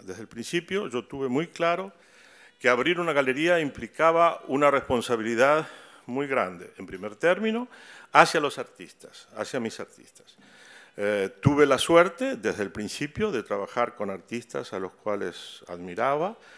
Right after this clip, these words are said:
muchos de ellos siguen siendo artistas de la galería,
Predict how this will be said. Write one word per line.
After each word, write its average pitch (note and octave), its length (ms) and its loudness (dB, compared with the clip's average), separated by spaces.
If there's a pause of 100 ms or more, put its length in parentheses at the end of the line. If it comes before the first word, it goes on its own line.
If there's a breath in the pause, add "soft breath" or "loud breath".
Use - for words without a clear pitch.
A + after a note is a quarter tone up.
(300 loud breath)
muchos A#2 360 4
de A2+ 80 0
ellos G#2 360 -6 (300)
siguen D3 400 2
siendo G#2 260 -4
artistas G2+ 400 -8
de G#2+ 80 -4
la F#2+ 100 0
galería, D#3+ 540 -2